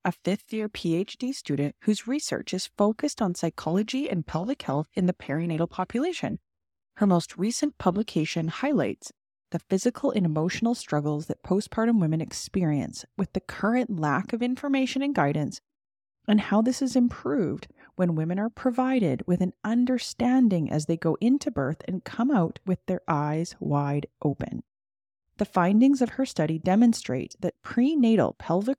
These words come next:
floor education is a key aspect in not just reducing risk of postpartum pelvic floor trauma,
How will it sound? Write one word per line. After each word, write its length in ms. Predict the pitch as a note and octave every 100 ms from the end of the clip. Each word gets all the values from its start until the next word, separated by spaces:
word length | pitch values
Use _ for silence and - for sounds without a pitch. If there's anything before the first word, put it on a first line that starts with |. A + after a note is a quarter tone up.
| -
floor 240 | A#3 - -
education 720 | G3+ A3+ - A#3 G3+ - -
is 140 | - F3+
a 80 | G3 -
key 400 | - B3 B3+ C#4
aspect 680 | G#3+ G#3 - - - - - _ _ _ _ _ _
in 280 | A#3+ A3 A3
not 260 | B3 E4+ -
just 300 | D4+ - A3
reducing 560 | F3+ G#3 G#3 G3+ E3+
risk 420 | D#3 A#3 C4 - -
of 160 | F3
postpartum 600 | - D#3+ - - D#3 E3
pelvic 340 | - D#3 - -
floor 180 | D#3+
trauma, 460 | D3+ - D#3 D#3+ A3+